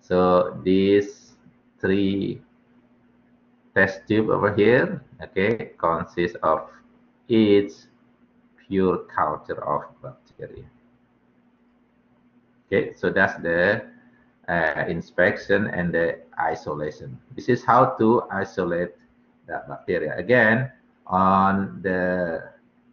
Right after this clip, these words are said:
media, maybe we will see different type of bacteria. It's called the mixed culture.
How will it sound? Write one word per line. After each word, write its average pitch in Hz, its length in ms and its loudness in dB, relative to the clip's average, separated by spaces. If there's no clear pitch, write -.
media, 104 640 2
maybe 98 320 -2
we 95 240 -2
will 113 300 0
see 104 300 -8
different 98 540 -4
type 90 220 0
of - 200 -8
bacteria. 95 720 -2
It's - 160 -14
called 85 240 0
the 80 240 0
mixed - 420 -4
culture. 101 600 0